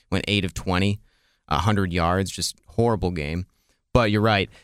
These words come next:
People are looking at this going, "Oh, my God, Seattle was a one and a half point favorite against the Rams last week. Now they're a one and a half point favorite against the Browns.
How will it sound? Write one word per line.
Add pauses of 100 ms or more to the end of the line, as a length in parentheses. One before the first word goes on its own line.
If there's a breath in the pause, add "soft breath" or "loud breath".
People
are
looking
at
this
going,
"Oh,
my
God,
Seattle
was
a
one
and
a
half
point
favorite
against
the
Rams
last
week. (180)
Now
they're
a
one
and
a
half
point
favorite
against
the
Browns.